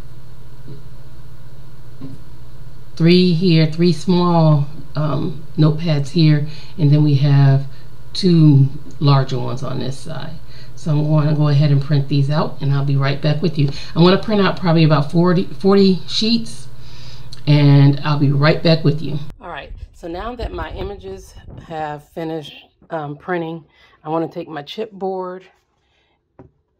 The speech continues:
and my images, and I'm gonna cut them.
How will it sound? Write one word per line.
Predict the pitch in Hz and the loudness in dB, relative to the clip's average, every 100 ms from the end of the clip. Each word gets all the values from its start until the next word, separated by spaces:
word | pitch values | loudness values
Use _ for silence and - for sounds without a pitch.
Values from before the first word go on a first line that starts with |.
| _ _ _ _ | _ _ _ _
and | 151 | -12
my | 151 131 | -12 -12
images, | 175 170 143 143 131 143 139 | -10 -10 -10 -10 -10 -16 -16
and | 147 | -12
I'm | 143 | -10
gonna | 139 131 | -10 -14
cut | - 160 - | -16 -18 -14
them. | 143 135 135 | -14 -12 -14